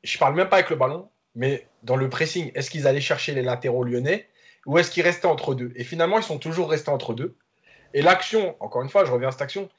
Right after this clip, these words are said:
<coughs> l'action où Dubois passe dans le dos de Becker, elle est typique de ce qu'aurait dû faire Lyon dans ce système-là. Profiter justement de, de, du doute des latéraux parisiens dans le placement pour plonger dans leur dos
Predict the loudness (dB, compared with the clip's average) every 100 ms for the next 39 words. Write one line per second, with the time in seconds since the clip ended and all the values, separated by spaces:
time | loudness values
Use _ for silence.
0 | _ 0 0 0 -6 -6 -4 -4 -4 -6
1 | 2 2 2 -2 -4 -6 -4 -6 -4 -6
2 | -4 -4 -4 -6 -6 -8 -10 -14 -12 -10
3 | -8 -8 -8 -2 0 0 -2 -4 -2 -2
4 | -2 -6 -10 _ _ 2 2 2 -6 -8
5 | -6 -4 -4 -6 -12 _ _ _ -2 -2
6 | -2 -6 -4 -4 -4 -6 -4 0 0 2
7 | 0 0 -8 _ -2 2 2 0 -2 -2
8 | -4 -2 2 4 4 2 0 0 -2 -2
9 | -4 -2 -4 -4 -6 -2 -2 -4 _ _
10 | _ _ 0 0 2 2 4 6 6 6
11 | 4 2